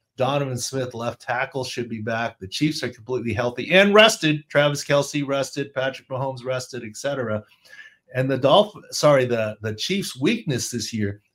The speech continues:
everyone focuses on their wide receivers and the drops and whatever. But it might be their left tackle and right tackle play.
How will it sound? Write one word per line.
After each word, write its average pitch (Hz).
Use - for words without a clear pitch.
everyone 208
focuses 143
on 120
their 110
wide 113
receivers 104
and 92
the 90
drops 104
and 98
whatever. 92
But 151
it 156
might 226
be 147
their 127
left 147
tackle 147
and 113
right 156
tackle 98
play. 87